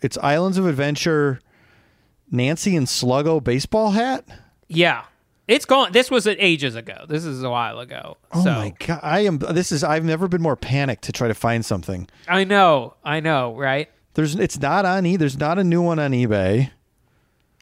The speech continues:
Speaker 1: Oh my God. We have to find this. We have to all have one too.
Speaker 2: Oh, that'd be great. Yeah, that'd be really
Speaker 1: This
Speaker 2: good.
Speaker 1: is, oh my God.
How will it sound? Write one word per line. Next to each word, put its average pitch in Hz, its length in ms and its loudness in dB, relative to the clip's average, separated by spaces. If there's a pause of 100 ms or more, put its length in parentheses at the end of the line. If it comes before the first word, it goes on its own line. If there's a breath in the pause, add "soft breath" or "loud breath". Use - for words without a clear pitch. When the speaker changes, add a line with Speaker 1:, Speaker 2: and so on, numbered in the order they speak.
(580)
Speaker 1:
Oh - 280 -12
my 120 160 -12
God. 104 320 -2
We 113 120 0
have 143 320 -2
to 175 80 -2
find 190 420 0
this. 160 460 -2 (180)
We 139 140 2
have 175 180 0
to 175 80 0
all 147 300 2
have 120 280 0
one 95 200 -2
too. 95 400 0 (840)
Speaker 2:
Oh, 170 220 6
that'd 190 220 4
be 240 80 -2
great. 151 420 0 (760)
Yeah, 139 260 -2
that'd 156 220 -2
be 160 140 -6
really 135 140 0
Speaker 1:
This 127 80 -4
Speaker 2:
good. 131 120 2
Speaker 1:
is, - 320 -6 (440)
oh 120 120 2
my 98 180 0
God. 87 420 -4